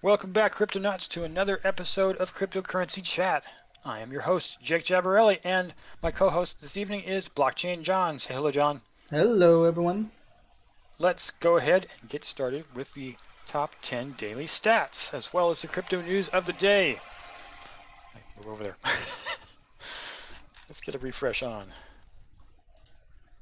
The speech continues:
Speaker 1: Alrighty, with the top ten, of course, in number one, as almost always and has been s-, since the very beginning, Bitcoin, with a price, current price,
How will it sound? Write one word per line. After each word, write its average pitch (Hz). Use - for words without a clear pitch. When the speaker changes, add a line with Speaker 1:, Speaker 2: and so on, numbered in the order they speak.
Speaker 1:
Alrighty, 180
with 165
the 175
top -
ten, 180
of 147
course, 196
in 196
number 185
one, 190
as 151
almost 208
always 196
and 170
has 147
been 147
s-, 135
since -
the 147
very 180
beginning, 180
Bitcoin, 202
with 160
a 156
price, 139
current -
price, 113